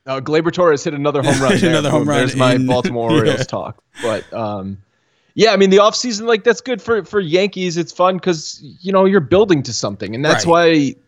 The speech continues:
Speaker 1: that's why the offseason, at least for the Yankees, are fun because you watch 'em make moves. You agree, disagree with things. You know, you yell about,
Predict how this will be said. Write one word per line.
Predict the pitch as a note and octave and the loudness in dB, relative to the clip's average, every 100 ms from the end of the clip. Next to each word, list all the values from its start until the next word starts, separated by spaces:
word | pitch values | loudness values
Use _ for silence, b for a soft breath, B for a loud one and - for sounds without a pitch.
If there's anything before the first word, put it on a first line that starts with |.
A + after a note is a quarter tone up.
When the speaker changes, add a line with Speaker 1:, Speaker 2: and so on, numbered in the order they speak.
| _ | _
Speaker 1:
that's | C#3 D#3 - | -8 -6 -2
why | D#3 D3 | 2 4
the | C3 C3+ | 4 4
offseason, | C3 - C#3 A#2+ B2 A#2 | 4 2 -2 0 0 0
at | |
least | A#2 A2+ | -2 -4
for | - | -4
the | G2+ | -4
Yankees, | G#2 G#2+ C#3 B2+ A#2 | -2 0 0 0 -2
are | G#2+ | -2
fun | G2+ - G#2 A2 G#2 | -4 -4 -2 -2 -2
because | G#2 G#2+ A2 F#2+ | -4 -2 -4 -2
you | G#2+ | 2
watch | A2 - | 2 2
'em | A2+ | 0
make | G#2+ G2 A#2 | 0 0 2
moves. | A#2 A2+ A2+ G#2+ - b b - | 4 6 4 -2 -10 b b -6
You | G#2 G2 | -2 0
agree, | A2 C3 B2 | 2 4 4
disagree | A2+ A#2 A#2 A#2 A2+ | 2 0 0 2 2
with | A2+ - | 0 0
things. | A#2 A2+ A2+ - | -2 0 -2 -4
You | A2 | -2
know, | G#2+ | 0
you | G#2+ A2 | 2 2
yell | A2 A2 | 4 4
about, | G#2+ A2 A2 | 4 2 0